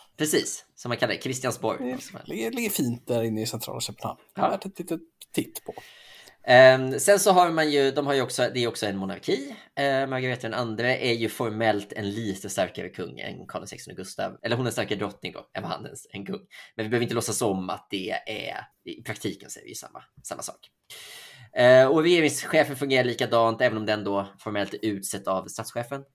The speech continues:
Speaker 1: eh, monarken, så, eh, bygger vi också på, eh, förhållandena, eh, i parlamentet, och statsministern är de facto, eh, liksom ledare för landet. Sen, eh, är ju en annan sak som är väl en stor skillnad mellan Danmark och Sverige är ju att Danmark har,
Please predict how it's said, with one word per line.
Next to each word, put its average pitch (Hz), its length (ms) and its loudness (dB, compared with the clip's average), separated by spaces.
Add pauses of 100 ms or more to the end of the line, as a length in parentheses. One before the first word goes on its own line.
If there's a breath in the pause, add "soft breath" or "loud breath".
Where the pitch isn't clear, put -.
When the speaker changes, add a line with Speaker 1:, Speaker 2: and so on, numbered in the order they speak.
(180)
Speaker 1:
eh, 101 80 -10
monarken, 156 560 -6 (180 loud breath)
så, 101 460 -2
eh, 110 200 0
bygger 101 240 -2
vi 98 100 -2
också 92 220 -10
på, 71 260 -10 (260)
eh, 92 40 -16
förhållandena, 90 720 -8
eh, 95 120 -6
i 76 120 -10
parlamentet, 113 800 0
och - 260 -6
statsministern 95 720 -6
är 82 320 -6 (160)
de - 80 -10
facto, - 460 -12 (420)
eh, 104 60 -12 (540)
liksom - 200 -14 (480)
ledare 101 560 -4 (160)
för - 180 -4
landet. - 340 -12 (240)
Sen, 156 480 4
eh, 151 680 2
är 143 60 4
ju 143 180 0
en 143 240 0
annan 147 200 -2
sak 170 180 -6
som 117 120 -8
är 107 40 -4
väl 107 280 -6
en 107 120 -6
stor 98 180 -4
skillnad 98 400 -4
mellan 98 220 -6
Danmark 95 340 -2
och 95 60 -14
Sverige 95 340 -2
är 104 180 0
ju 101 120 -4
att 107 140 -6
Danmark 101 500 -2
har, 92 500 -4